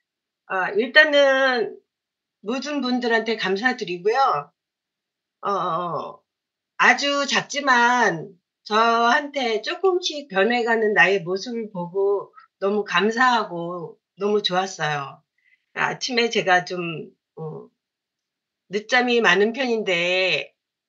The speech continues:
아침 한 다섯 시 반쯤 되면 눈이 떠지는 나 자신을 보고 '아, 참 이 시간이 기다려지는구나.' 그리고 또 하나는,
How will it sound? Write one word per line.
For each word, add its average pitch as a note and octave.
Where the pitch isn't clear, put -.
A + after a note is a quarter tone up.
아침 A3
한 C4
다섯 G#3
시 D#4+
반쯤 C4
되면 F#3+
눈이 A3+
떠지는 C4+
나 F3
자신을 G3+
보고 F#3
'아, A3
참 C4
이 G#3+
시간이 E4
기다려지는구나.' G#3+
그리고 A3
또 A3
하나는, C4+